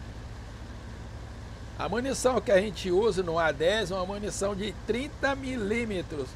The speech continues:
<clears throat> Olha o tanto de blindagem que ele tem de atravessar aqui, ó.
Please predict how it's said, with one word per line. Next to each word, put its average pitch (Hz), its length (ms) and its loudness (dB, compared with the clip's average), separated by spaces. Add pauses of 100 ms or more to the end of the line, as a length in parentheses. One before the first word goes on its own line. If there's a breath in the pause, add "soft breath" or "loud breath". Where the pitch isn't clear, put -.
<clears throat> - 560 -8 (1200)
Olha 226 220 10
o 285 60 10
tanto 226 400 2
de 196 120 -2
blindagem 208 720 6
que 233 60 -4
ele 214 100 4
tem 202 180 -2
de 196 120 2
atravessar 170 800 4
aqui, 143 280 -2
ó. 147 200 0